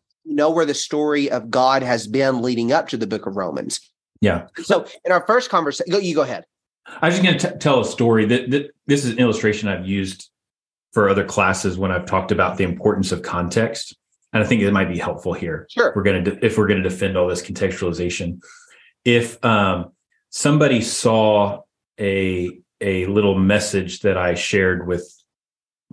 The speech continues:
Speaker 2: my, one of my friends that said, "I love your wife," and that's all you saw, how would you, how would you be inclined to interpret that sentence?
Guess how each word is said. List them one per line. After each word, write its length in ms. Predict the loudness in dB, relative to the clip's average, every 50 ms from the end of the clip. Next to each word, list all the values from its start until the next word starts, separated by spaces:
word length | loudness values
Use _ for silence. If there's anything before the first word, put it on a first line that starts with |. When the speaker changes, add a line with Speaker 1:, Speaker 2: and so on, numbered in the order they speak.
| -20 _
Speaker 2:
my, 340 | -8 -2 -2 0 0 -2 -4 -12 -14 _
one 180 | 0 2 2 4
of 60 | 4
my 100 | 2 0
friends 500 | 0 0 0 0 0 -2 -4 -6 -8 -12 -18 _ _ _ _ _ _ -2
that 120 | -2 -2 0
said, 300 | 0 2 2 2 2 2
"I 180 | 2 2 4 4
love 300 | 4 4 4 2 2 0
your 180 | 0 -2 -2 -2
wife," 500 | -4 -4 -6 -6 -8 -12 -16 -20 -20 _ _ _ _ _ _ _ _ _ _ _ _ _ _
and 120 | 0 2 2
that's 160 | 2 4 4 4
all 80 | 4 4
you 120 | 2 0
saw, 460 | 0 0 0 0 0 -2 -4 -8 -10 -14 _ _ _ _ _ _ _ _
how 260 | -4 0 2 4 4
would 180 | 4 2 2 0
you, 180 | -2 -4 -2
how 160 | 0 2 2 2
would 140 | 2 2 2
you 80 | 2 2
be 100 | 2 0
inclined 680 | 0 -2 -4 -4 -2 -2 -2 -2 -2 -6 -8 -10 -12
to 540 | -6 -2 0 2 2 2 0 0 -2 -4 -8 _ _ _ _ _ _
interpret 600 | 0 0 0 0 0 0 0 2 2 0 2 2
that 340 | 2 0 0 0 -4 -8 -16 _ _ _ _ _ _ _ _
sentence? 640 | -12 -4 -2 -2 0 0 -2 -4 -6 -8 -12 -16